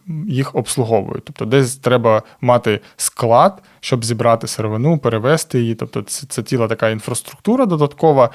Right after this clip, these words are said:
яка вже не є переробними підприємствами, а, а є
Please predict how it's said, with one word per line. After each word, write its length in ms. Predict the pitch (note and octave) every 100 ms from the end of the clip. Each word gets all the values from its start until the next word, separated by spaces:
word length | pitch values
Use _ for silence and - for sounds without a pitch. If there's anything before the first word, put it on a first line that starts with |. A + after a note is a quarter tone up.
| - -
яка 240 | B2+ C#3+
вже 280 | B2 B2+ A#2
не 100 | B2
є 140 | F3
переробними 720 | A3+ F#3 D#3+ E3+ D#3 D3 C#3 C3+ -
підприємствами, 680 | C#3 B2+ C3 C3 - A#2+ A#2
а, 300 | C#3 D#3 F3 F3
а 100 | B2
є 320 | A#2+ E3+ F3